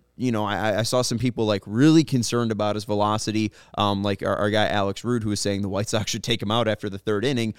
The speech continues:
But if you look at the actual average velocity today, it was around ninety-one point four. Last outing, it was around ninety-one point one. So he's still around where it was. I mean, it's a manageable velocity. I don't know if he's currently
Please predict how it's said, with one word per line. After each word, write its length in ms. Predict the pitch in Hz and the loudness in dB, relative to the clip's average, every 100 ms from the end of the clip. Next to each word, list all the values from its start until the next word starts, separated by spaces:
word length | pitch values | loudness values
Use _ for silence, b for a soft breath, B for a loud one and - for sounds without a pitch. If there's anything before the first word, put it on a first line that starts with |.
| B B | B B
But 160 | - 113 | 0 2
if 120 | 110 | 0
you 120 | 113 107 | 0 0
look 200 | 120 113 | 0 0
at 120 | 104 _ | -2 _
the 260 | 101 104 98 - | -6 -2 -2 -2
actual 480 | 107 - 117 101 - | -4 -4 -2 -2 0
average 380 | 107 107 98 | 0 0 -2
velocity 500 | - 101 101 110 98 | -2 0 0 -2 -6
today, 460 | 92 113 127 131 117 | -6 -2 2 4 4
it 260 | 104 - - | 0 -10 -10
was 140 | 104 | -2
around 240 | 113 107 | 0 2
ninety-one 500 | 104 113 107 104 104 | 2 0 0 0 -2
point 300 | 101 104 98 | -2 -4 -6
four. 480 | - 131 131 117 104 b b | -6 0 2 4 2 b b
Last 400 | - 110 135 - | -2 0 0 2
outing, 240 | 113 113 | 2 2
it 40 | 110 | 0
was 140 | 104 | -2
around 260 | 101 104 101 | -2 -2 0
ninety-one 440 | 104 104 101 98 | 0 0 -2 -4
point 260 | - 98 95 | -4 -6 -2
one. 300 | 123 147 139 | 0 0 0
So 160 | - | 0
he's 160 | 127 123 | 0 0
still 320 | - 170 165 | -2 0 4
around 540 | 117 98 110 113 110 95 | 4 2 2 2 2 0
where 260 | 104 101 | -2 -2
it 140 | 90 - | -4 0
was. 400 | 110 90 87 - | 2 2 0 -4
I 60 | |
mean, 160 | 104 107 | -4 -4
it's 100 | 107 | -4
a 60 | 104 | -4
manageable 640 | 104 113 131 127 110 110 | -2 -2 0 -2 0 0
velocity. 720 | 92 101 104 107 98 92 90 B B - | 0 0 0 -2 -4 -8 -10 B B -2
I 60 | |
don't 160 | 139 127 | -2 0
know 180 | 127 113 | 0 0
if 80 | 113 | 0
he's 180 | 107 | -4
currently 520 | - - 117 110 90 | -6 -2 -2 -2 -8